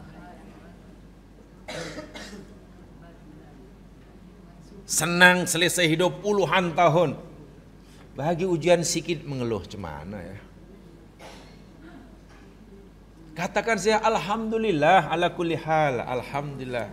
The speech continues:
ala kulli hal, alhamdulillah ala kulli hal." Dan seterusnya, karena tidak ada yang sia-sia.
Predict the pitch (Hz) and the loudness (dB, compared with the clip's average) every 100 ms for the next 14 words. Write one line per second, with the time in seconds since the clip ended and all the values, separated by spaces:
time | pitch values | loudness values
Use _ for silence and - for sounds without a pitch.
0 | 95 98 92 - 92 - - - - - | -14 -14 -14 -16 -16 -16 -16 -18 -18 -14
1 | 113 107 160 170 156 139 113 107 104 92 | -12 -8 -8 -8 -8 -6 -6 -8 -14 -14
2 | 87 - - - - - - - - - | -16 -18 -18 -20 -20 -20 -20 -20 -20 -20
3 | - - - - - - - - - - | -20 -20 -20 -20 -20 -20 -20 -20 -16 -2
4 | 117 110 120 107 110 104 98 120 131 143 | 0 0 -2 -2 -2 -2 -4 -2 0 0
5 | 123 117 113 123 135 143 185 220 - - | 2 2 2 4 6 6 6 -2 -14 -16
6 | - - - - - - - - - - | -18 -20 -20 -20 -20 -20 -20 -20 -20 -20
7 | - - - - - - - 117 113 110 | -20 -20 -20 -20 -18 -12 -10 -4 0 4
8 | 107 104 104 101 - - 80 82 78 78 | 4 4 0 -6 -12 -10 -8 -8 -8 -12